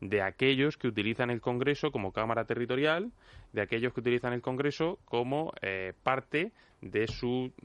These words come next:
vamos a llamarlo, chantaje, que no es un chantaje exactamente, sino que es,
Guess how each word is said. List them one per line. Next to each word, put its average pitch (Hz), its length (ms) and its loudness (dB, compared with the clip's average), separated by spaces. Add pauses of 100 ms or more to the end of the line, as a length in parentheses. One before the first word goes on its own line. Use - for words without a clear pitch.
(220)
vamos 107 320 -4
a 107 40 2
llamarlo, 120 480 0 (260)
chantaje, 131 540 0
que 104 120 -2
no 98 100 -2
es - 80 -8
un 98 160 -4
chantaje 101 360 -4
exactamente, 135 540 0
sino 95 240 -6
que 113 120 0
es, - 120 -8